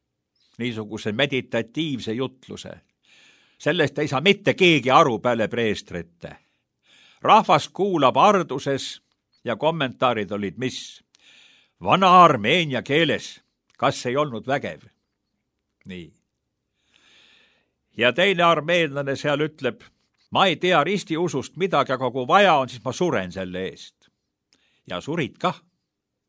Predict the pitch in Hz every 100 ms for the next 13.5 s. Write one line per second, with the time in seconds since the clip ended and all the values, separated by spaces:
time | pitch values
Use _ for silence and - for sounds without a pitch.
0 | _ _ _ _ 92 90 120 95 87 90
1 | 82 76 _ _ _ _ _ 120 131 117
2 | 110 98 95 101 175 185 - 101 - 95
3 | 156 135 - 101 95 92 107 120 92 82
4 | 113 87 - _ _ _ _ - - _
5 | - 139 196 190 190 208 220 190 160 156
6 | _ - _ 135 151 175 233 190 127 127
7 | 185 202 135 101 82 - - 185 220 139
8 | - 123 160 - _ - 101 85 143 113
9 | 87 73 - _ _ - - - - _
10 | _ _ _ _ - 160 190 175 151 147
11 | 131 - - - 139 - _ - 170 196
12 | 156 147 143 135 165 - 170 170 175 135
13 | - - 123 123